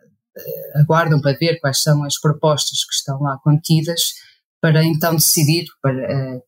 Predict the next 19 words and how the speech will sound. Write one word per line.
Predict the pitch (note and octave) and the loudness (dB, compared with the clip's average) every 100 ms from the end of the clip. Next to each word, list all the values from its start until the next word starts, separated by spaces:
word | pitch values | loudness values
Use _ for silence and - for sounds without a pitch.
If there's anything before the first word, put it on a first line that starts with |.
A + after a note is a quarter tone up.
| _ | _
para | C#3 B2+ C3 C3 - | -6 -4 -6 -12 -10
então | C#3+ C#3 C#3+ | -6 -2 0
decidir | - D3+ D3+ D#3+ D#3 | 2 0 2 2 2
e | |
avançar | C#3 D3+ - D3+ - | 0 2 2 0 0
para | C#3+ C3+ | 0 0
medidas | C3+ C3 B2+ C3+ - - C#3 | -2 -6 -4 -4 -2 -2 0
mais | A#2+ B2 | 0 0
concretas | - C#3+ C#3 D3+ G#3 G3+ D3+ | 0 2 2 2 2 2 2
e | C3+ | 2
eventualmente | B2 C#3+ D3 C#3+ D3 D#3 D3+ | 2 2 2 4 4 4 2
então | D#3 D#3+ D3+ D#3 _ _ _ | 0 0 -2 -4 _ _ _
incluir | D#3+ D3 D#3 D#3 D#3 | -2 0 2 2 0
a | |
doença | C#3+ D3 - | 0 -2 0
mental | D3+ D3+ D#3+ D#3 D#3 | 0 -2 0 0 0
na | D#3+ D#3 | -2 -2
lista | D3+ D3 - D3 | -2 -4 -6 -6
da, | D3 | -6